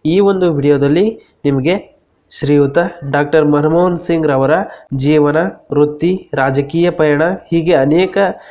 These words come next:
ವಿಚಾರಗಳ ಬಗ್ಗೆ ತಿಳಿದುಕೊಳ್ಳೋಣ. ಹಾಗಾಗಿ ದಯವಿಟ್ಟು ವಿಡಿಯೋನ ಕೊನೆವರೆಗೂ ನೋಡಿ. ಹಾಗೆ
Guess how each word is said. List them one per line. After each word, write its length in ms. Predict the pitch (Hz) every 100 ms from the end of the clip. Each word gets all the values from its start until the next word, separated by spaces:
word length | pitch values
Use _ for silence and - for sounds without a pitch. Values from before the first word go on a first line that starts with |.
| - _ 143
ವಿಚಾರಗಳ 540 | 147 185 196 175 160
ಬಗ್ಗೆ 420 | 139 139 135 170
ತಿಳಿದುಕೊಳ್ಳೋಣ. 640 | 156 156 151 147 143 143 143 131 - _ _ 135
ಹಾಗಾಗಿ 480 | 131 143 147 196 202 147
ದಯವಿಟ್ಟು 500 | 151 165 208 214 220
ವಿಡಿಯೋನ 460 | 170 151 151 165 151
ಕೊನೆವರೆಗೂ 540 | 151 151 143 139 135
ನೋಡಿ. 420 | 131 131 180 214 - _ -
ಹಾಗೆ 340 | 135 131 156